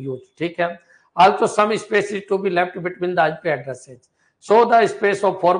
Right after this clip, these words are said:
byte is left for this purpose। फ़ोर बाइट छोड़ दिया जाता है, इसलिए कितना? नाइन। वही लाइन लिखी हुई है। नेक्स्ट चलिए, अब आ जाइए सोर्स राउटिंग।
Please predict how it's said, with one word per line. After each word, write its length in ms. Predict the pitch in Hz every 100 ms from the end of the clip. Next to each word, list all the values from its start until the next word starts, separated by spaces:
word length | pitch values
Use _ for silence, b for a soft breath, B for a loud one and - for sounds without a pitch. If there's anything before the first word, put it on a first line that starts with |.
| 180
byte 220 | 180 185
is 80 | 165 160
left 220 | - 147 -
for 120 | 170
this 200 | 160 135 -
purpose। 300 | 127 131 - _ _ _
फ़ोर 140 | 185 202
बाइट 280 | 196 190 - - _
छोड़ 180 | 165 165
दिया 160 | 190 185
जाता 280 | 180 180
है, 60 | 180
इसलिए 260 | 165 160 151
कितना? 320 | 147 165 175 156
नाइन। 140 | 120 _ _ _ _
वही 140 | 170 202
लाइन 200 | 190 190
लिखी 260 | 180 -
हुई 180 | 185 185
है। 120 | 185 -
नेक्स्ट 180 | 160 -
चलिए, 160 | 123 - _ b b -
अब 140 | 220
आ 80 | 233
जाइए 300 | 190 - 202
सोर्स 360 | 185 165 143 -
राउटिंग। 320 | 120 - 120